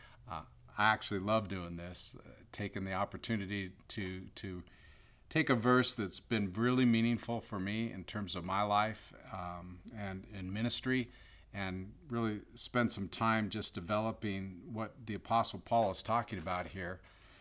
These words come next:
And he says in verse twelve, he says, "So then, my beloved, just as you have always obeyed,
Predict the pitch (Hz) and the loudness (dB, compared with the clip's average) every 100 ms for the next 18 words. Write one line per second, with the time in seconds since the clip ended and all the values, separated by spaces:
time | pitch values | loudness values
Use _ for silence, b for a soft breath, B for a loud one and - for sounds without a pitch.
0 | b b b - 120 - 170 156 139 127 | b b b 0 2 6 6 6 6 6
1 | 117 120 127 - - - 165 131 98 101 | 6 4 2 4 0 4 8 8 8 4
2 | 113 107 113 - - 170 165 104 92 92 | -2 0 2 4 4 6 4 2 -2 -6
3 | 101 - 101 98 98 95 90 87 104 101 | -10 -10 -4 -4 -2 -4 -4 -6 -12 -14
4 | - - - b b b - 131 143 165 | -20 -20 -20 b b b 0 4 6 6
5 | 127 143 127 120 123 131 139 139 101 87 | 4 6 8 8 8 6 4 0 0 -4
6 | 87 92 | -6 -12